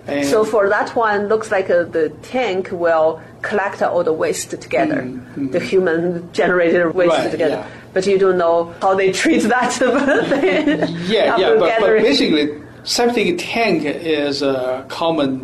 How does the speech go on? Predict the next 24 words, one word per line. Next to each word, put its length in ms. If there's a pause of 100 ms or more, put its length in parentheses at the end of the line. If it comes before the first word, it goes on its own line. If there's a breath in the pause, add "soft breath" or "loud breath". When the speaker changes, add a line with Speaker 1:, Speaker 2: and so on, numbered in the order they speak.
(160)
Speaker 1:
component. 440
In 120
the 100 (140)
U 100
S, 440 (100)
the 100
wastewater 800
comes 320
out 320
also 600 (220)
goes 320
to, 280
first 420 (380 loud breath)
goes 220
into 420
the 180
septic 500
Speaker 2:
Uh-huh. 340
Speaker 1:
tank. 340 (500 loud breath)
Uh, 200
tank, 400
but 200
in 320
the 60